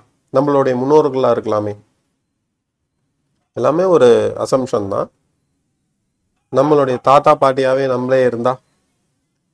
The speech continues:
தெரியாது இல்லையா? நமக்கு நிறைய விஷயங்கள் தெரியாத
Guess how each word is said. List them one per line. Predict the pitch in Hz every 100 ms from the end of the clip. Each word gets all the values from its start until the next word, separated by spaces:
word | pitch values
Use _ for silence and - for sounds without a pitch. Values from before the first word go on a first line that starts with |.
| _ _ _ _ _ _
தெரியாது | 135 131 104
இல்லையா? | 101 104 104 - _ _ _ _ _ _ _ _ _
நமக்கு | 170 196 165
நிறைய | 139 147 170 180
விஷயங்கள் | 151 160 151 139
தெரியாத | 131 139 147 135 131 123